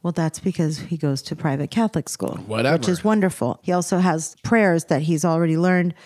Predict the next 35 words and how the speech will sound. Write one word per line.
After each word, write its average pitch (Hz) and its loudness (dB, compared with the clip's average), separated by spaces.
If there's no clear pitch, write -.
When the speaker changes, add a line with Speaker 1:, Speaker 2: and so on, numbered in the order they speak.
Speaker 1:
from 165 -4
his 165 -2
teacher, - -2
which - -4
is 160 -2
great. - 0
I'm 160 -4
just 160 -2
saying 147 0
we 175 2
at 143 0
home 170 2
should 160 -2
also 160 -2
be 151 -2
echoing 139 -4
that. - -8
Speaker 2:
Mm, 82 -10
that's 131 0
a 113 -2
you 110 -2
thing. 95 -12
I'm 127 -4
not, 110 -8
you 113 -8
know, 98 -12
I'm 110 -12
not 107 -8
a - -14
big 101 -8
God 107 -2
guy, - -14
type 101 -14
of 98 -18
guy, - -12